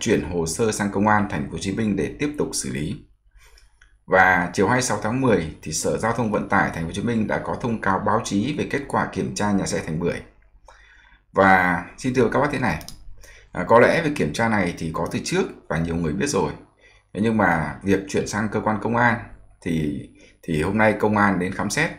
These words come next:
Như vậy thì, à, trùng thời điểm, đây là thông báo của Sở Giao thông Vận tải chứ không phải là thông báo của phía Công an Thành phố Hồ Chí Minh nha. Và xin thưa với các bác rằng là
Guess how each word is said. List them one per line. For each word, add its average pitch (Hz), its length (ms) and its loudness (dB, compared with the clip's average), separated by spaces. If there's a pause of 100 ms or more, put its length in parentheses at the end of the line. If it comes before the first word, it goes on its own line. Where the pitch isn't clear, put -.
(500)
Như 135 120 0
vậy 127 260 4 (140)
thì, 90 180 -2
à, 80 280 -2 (240)
trùng 107 200 2
thời 101 160 2
điểm, - 340 2 (300)
đây 120 120 4
là 101 80 4
thông 117 220 -2
báo 101 240 2
của 117 80 -2
Sở - 200 -2
Giao 90 100 -4
thông 104 140 -4
Vận - 120 -6
tải 90 220 0 (460)
chứ - 180 -6
không 123 160 -2
phải 80 300 -2
là 71 80 -8
thông 98 180 -4
báo 85 140 -2
của - 160 -10
phía 80 100 -6
Công 101 140 0
an 95 120 0
Thành 80 100 -8
phố 73 60 -12
Hồ 80 60 -8
Chí 92 120 -4
Minh 104 160 0
nha. 104 180 0 (1800)
Và 98 300 4
xin 135 140 -2
thưa 139 80 4
với 123 100 2
các 139 80 2
bác 156 180 2
rằng 113 100 -2
là 80 280 -2